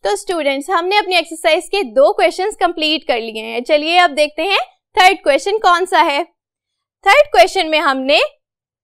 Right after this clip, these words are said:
करेक्ट आंसर्स और रॉन्ग आंसर्स को डिफरेंशिएट करना है। सबसे पहले देखेंगे पहला क्वेश्चन क्या है, आरटी command is used to turn the turtle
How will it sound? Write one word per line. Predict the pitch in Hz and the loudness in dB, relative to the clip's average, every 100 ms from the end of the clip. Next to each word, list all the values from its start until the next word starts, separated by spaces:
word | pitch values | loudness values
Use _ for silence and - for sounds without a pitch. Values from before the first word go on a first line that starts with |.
| _ _ _ - | _ _ _ 0
करेक्ट | 349 381 571 - 320 | 4 4 2 0 2
आंसर्स | 302 285 370 381 311 | 2 0 -2 0 4
और | 339 440 | 4 4
रॉन्ग | 302 302 453 370 | 2 0 0 2
आंसर्स | 277 262 330 311 - | 2 2 0 -2 -2
को | 359 539 554 | 2 2 2
डिफरेंशिएट | 311 294 320 320 311 262 254 | -6 -4 -6 -4 0 0 2
करना | 311 302 320 | 0 0 -2
है। | 339 480 640 _ _ _ _ _ _ _ _ _ _ _ _ _ _ _ _ _ _ _ _ _ _ - | 0 0 -2 _ _ _ _ _ _ _ _ _ _ _ _ _ _ _ _ _ _ _ _ _ _ -6
सबसे | 330 381 | -4 -2
पहले | 392 415 392 | 0 0 0
देखेंगे | 381 440 415 | -2 -2 -4
पहला | 453 359 339 | 0 2 2
क्वेश्चन | 392 392 427 392 | 0 -2 -4 -4
क्या | 381 370 | 0 2
है, | 427 494 - | 2 0 2
आरटी | 277 311 453 - 370 339 | 4 6 4 0 -6 -6
command | 339 294 254 247 285 285 | -4 -2 -2 -2 -4 -8
is | 294 262 | -10 -8
used | 262 320 392 403 | -6 -4 -4 -6
to | 302 277 | -8 -6
turn | 285 262 294 311 | -2 -2 -4 -4
the | 294 | -4
turtle | 277 247 240 320 622 | -2 -4 0 0 0